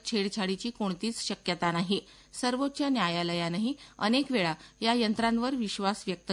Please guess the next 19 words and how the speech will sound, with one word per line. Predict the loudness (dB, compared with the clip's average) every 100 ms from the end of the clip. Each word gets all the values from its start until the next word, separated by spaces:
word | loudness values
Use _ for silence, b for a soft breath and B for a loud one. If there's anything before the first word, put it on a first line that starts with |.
| -2
केला | 0 0
असल्याचं | -2 -2 -2 -2 -6 B B
निवडणूक | 0 2 0 -2
कार्यालयानं | 2 2 2 0 0 0
म्हटलं | 0 0 0
आहे. | 0 0 -4 -12 -4
दरम्यान, | 0 0 0 -2 B B -2
प्रत्येक | 0 2 -2 0
मतदान | 0 2 2 2
केंद्रावर | 0 0 0 0 0
मतदारांची | 0 0 0 0 0 -4
संख्या | -2 -2 0 -2 B B -2
बाराशे | 4 6 6 2 0
वरून | 0 2 2
जास्तीत | 2 0 -2
जास्त | 0 -2 -2
पंधराशे | -4 -2 0 0 -2
पर्यंत | -2 -2 -2 0
वाढवण्याच्या | 0 0 0 0 -2